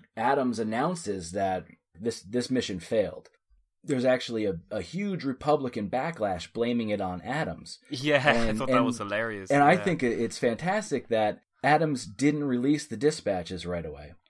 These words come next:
Speaker 2: Mm-hmm.
Speaker 1: And,
Speaker 2: Yeah.
Speaker 1: you know, Jefferson is writing to all his, his, you know, Republican followers, you know, "Demand this. This is clearly a cover-up."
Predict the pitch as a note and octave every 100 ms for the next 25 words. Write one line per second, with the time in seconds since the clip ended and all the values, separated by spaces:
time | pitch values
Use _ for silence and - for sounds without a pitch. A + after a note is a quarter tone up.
0 | _ A2+ G2+ G2+ F#2 A#2 A2+ G#2+ G#2 G2
1 | F#2+ A2+ A2 G#2 E2+ - A#2+ - A#2+ -
2 | A#2 A2+ A2+ A2+ A2+ G#2 F#2+ G2+ G#2+ G#2+
3 | G#2+ G#2 G2+ G#2 G2 G2 G2+ G2 - G2+
4 | G2 F2 - G2 F#2 F#2+ G#2 G2+ G#2 -
5 | G#2 - G#2 G2+ G2+ G#2 G#2 G2 - -
6 | _ G#2+ A2+ A2+ C3 D#3 D3 C3 A#2+ G2+
7 | - B2 A#2 - C#3+ C3+ B2+ B2 C3+ C3
8 | A2+ G2+ F2+